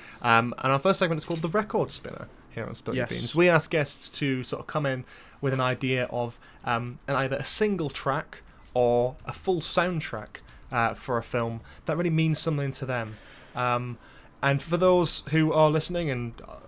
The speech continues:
Speaker 1: aren't already aware, we've had many episodes of this, and there is actually a Spotify playlist available, uh, with a track from every, uh, episode of the show so far, where we've had some wonderful, wonderful suggestions from, uh, um,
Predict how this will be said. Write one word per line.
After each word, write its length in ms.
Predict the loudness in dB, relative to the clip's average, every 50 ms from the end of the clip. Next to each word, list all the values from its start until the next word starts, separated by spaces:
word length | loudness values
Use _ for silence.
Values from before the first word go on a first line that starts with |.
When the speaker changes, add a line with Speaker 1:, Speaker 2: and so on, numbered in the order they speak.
| -18 -4
Speaker 1:
aren't 300 | 0 2 2 2 2 0
already 280 | -2 0 0 2 2 2
aware, 260 | 2 4 6 6 6
we've 120 | 4 2 0
had 260 | 0 -2 -2 -2 -2 -8 -8 -4
many 280 | 2 2 4 4 4
episodes 320 | 2 0 -2 -4 -4 -4 -2
of 60 | -2
this, 200 | -2 -2 -2 -2
and 140 | -4 0 2
there 100 | 2 2
is 100 | 4 2
actually 240 | 0 0 -2 -6
a 20 | -6
Spotify 480 | -6 -6 -6 -6 -6 -4 -4 -4 -4 -4
playlist 380 | -4 -6 -6 -6 -6 -6 -8
available, 480 | -8 -6 -6 -6 -6 -6 -6 -8 -8 -8 -14 -20 -20 -18 -6 -2
uh, 220 | 0 0 0 0
with 120 | -2 -6 -6
a 40 | -6
track 320 | -2 0 0 0 -2 -4
from 140 | -10 -12 -8 -6
every, 460 | -6 -6 -4 -4 -4 -4 -4 -6 -10 -14 -20 -20 -20 -20 -14 -6
uh, 260 | -4 -2 0 0 -2 -2
episode 460 | -4 -8 -8 -8 -8 -6 -6 -6 -6 -6
of 320 | -6 -6 -8 -8 -10 -14 -18 -12
the 100 | -12 -10
show 240 | -8 -8 -8 -8 -8
so 240 | -8 -8 -8 -8 -8
far, 320 | -4 -4 -2 -2 -2 -2
where 120 | -4 -4
we've 140 | -4 -6 -4
had 220 | -4 -6 -6 -6 -8 -18 -20 -20 -20 -18 -12
some 260 | -6 -4 -4 -2 2
wonderful, 600 | 4 4 4 4 2 -4 -4 -4 -4 -4 -4 -6 -10 -20 -14 -8
wonderful 320 | -6 -6 -6 -6 -10 -10 -14
suggestions 600 | -8 -6 -6 -6 -6 -8 -12 -12 -12 -14 -16 -18 -20 -20 -20 -20 -14
from, 300 | -8 -8 -8 -6 -6 -6
uh, 200 | -4 -4 -6 -6 -8 -14 -20 -20 -20 -20 -20 -20 -20 -18 -10
um, 500 | -6 -4 -2 -2 -2 -2 -4 -8 -10 -12